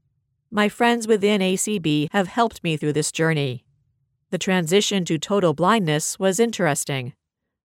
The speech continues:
I have fewer accidents. You can't trust that low vision for mobility. I do miss the Christmas lights in December and the orientation that comes from the outline of buildings and landscapes.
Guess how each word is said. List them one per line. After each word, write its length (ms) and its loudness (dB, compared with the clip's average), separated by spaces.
I 100 0
have 280 0
fewer 280 0
accidents. 760 -4
You 120 2
can't 280 0
trust 340 2
that 240 0
low 200 4
vision 400 0
for 140 -2
mobility. 720 0
I 100 2
do 160 0
miss 240 2
the 120 -2
Christmas 460 -4
lights 240 0
in 100 -4
December 640 -2
and 160 0
the 120 4
orientation 720 2
that 180 0
comes 320 -2
from 140 -2
the 140 0
outline 340 0
of 140 -4
buildings 420 0
and 140 -2
landscapes. 720 -6